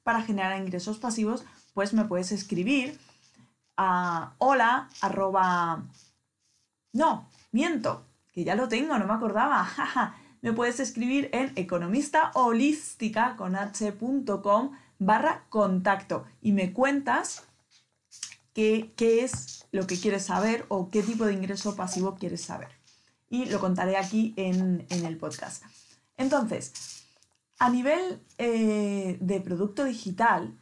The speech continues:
y la mayor parte de, la mayor parte de negocios que tienen presencia online pueden generar de alguna manera un producto digital.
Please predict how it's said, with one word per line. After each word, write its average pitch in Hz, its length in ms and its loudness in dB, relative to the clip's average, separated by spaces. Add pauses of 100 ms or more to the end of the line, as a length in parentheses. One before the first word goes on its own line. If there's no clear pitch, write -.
y 202 80 0
la 170 120 0
mayor 180 480 -2
parte 233 540 0
de, 175 920 -4 (400)
la 233 120 2
mayor 240 320 2
parte 269 320 -2
de 226 80 0
negocios 202 520 -4
que 175 140 -6
tienen 196 500 -2 (140)
presencia 208 480 -2
online 190 340 0
pueden 220 460 -2
generar 202 600 2
de 190 80 -2
alguna 190 340 0
manera 185 400 0
un 214 140 4
producto 180 420 0
digital. 170 520 -2